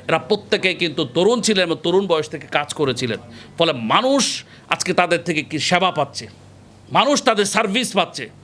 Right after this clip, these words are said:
যদি আমি আপনি এখন থেকে আমরা কাজ করি, তাহলে কিন্তু আরও মানুষ অনেক ব্যাপকভাবে উপকৃত হবে এক সময় ইনশাআল্লাহ।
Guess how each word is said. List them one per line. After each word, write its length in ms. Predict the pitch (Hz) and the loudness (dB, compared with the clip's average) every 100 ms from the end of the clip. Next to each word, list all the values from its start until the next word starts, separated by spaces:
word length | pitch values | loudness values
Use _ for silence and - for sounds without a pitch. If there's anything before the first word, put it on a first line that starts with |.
| - - - | -20 -20 -10
যদি 220 | 135 190 196 | -2 2 2
আমি 240 | 180 196 | 2 -2
আপনি 300 | 180 - 180 | -2 -2 -2
এখন 320 | 156 156 247 | 0 0 -2
থেকে 320 | 190 160 120 - - - - - | -2 -4 -4 -10 -20 -20 -20 -4
আমরা 200 | 139 160 | -2 0
কাজ 300 | 156 202 - | 0 0 0
করি, 240 | 214 208 254 - - - | 0 0 -4 -14 -20 -2
তাহলে 280 | 170 180 180 | 0 2 0
কিন্তু 360 | 180 165 170 - _ _ _ _ _ _ _ _ | -2 -4 -6 -8 _ _ _ _ _ _ _ _
আরও 140 | 185 _ - | -20 _ -10
মানুষ 260 | 160 196 - - | -4 -4 -4 -2
অনেক 400 | 165 226 233 143 | 2 4 2 0
ব্যাপকভাবে 600 | 208 226 269 214 202 196 | -2 2 2 4 2 2
উপকৃত 400 | 190 190 160 165 | 2 0 -4 -2
হবে 200 | 165 156 | 2 2
এক 120 | 147 | 0
সময় 260 | - 160 139 | -2 -2 -2
ইনশাআল্লাহ। 460 | 123 - 120 110 | -2 -2 -4 -6